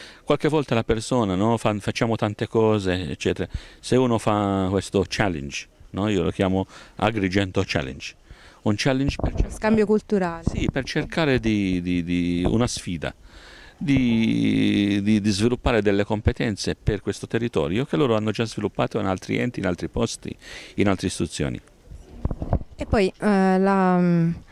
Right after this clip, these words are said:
Speaker 2: il progetto dell'aeroporto è un progetto ambizioso e comunque il Presidente vuole, <laughs> crede molto, questo magari aiuterà anche allo sviluppo,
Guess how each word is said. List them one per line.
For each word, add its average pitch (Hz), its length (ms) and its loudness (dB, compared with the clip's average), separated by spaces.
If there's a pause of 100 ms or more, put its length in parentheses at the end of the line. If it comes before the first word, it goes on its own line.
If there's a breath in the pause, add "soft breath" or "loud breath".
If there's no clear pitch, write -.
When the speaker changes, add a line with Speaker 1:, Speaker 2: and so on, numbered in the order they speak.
(180 soft breath)
Speaker 2:
il 208 120 -2
progetto 220 440 0
dell'aeroporto 190 1000 4
è - 80 -8
un 185 240 2
progetto 185 380 0
ambizioso 220 560 2
e 185 100 0
comunque 175 720 2
il 170 120 2
Presidente 185 640 2
vuole, 170 920 4
<laughs> - 760 -14
crede 208 400 4
molto, 185 540 4
questo - 280 -2
magari 170 640 2 (120)
aiuterà 185 420 4
anche 175 300 2
allo 156 120 -2
sviluppo, 175 540 2